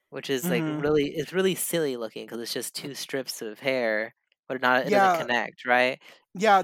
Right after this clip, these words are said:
Speaker 1: And
Speaker 2: that's, that's kinda how it is for me, and then my, it doesn't connect down to my chin,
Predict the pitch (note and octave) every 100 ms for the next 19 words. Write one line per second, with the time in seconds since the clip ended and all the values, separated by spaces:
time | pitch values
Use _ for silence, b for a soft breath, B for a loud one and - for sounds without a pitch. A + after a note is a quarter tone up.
0 | E3+ G3+ - F#3+ G#3+ G#3+ - A#3 A3+ A#3
1 | A3 G#3+ - G3 F3+ F3+ F#3+ G#3 F#3+ F3+
2 | E3+ E3+ F3 F3 F3 E3+ - _ _ _
3 | _ _ G#3 F#3+ G#3+ G3+ A3 G#3 F#3+ F#3
4 | - F3+ F3+ F#3 - F#3+ F#3 F3+ F3 D#3+
5 | D#3 - A#3+ A#3+ A#3+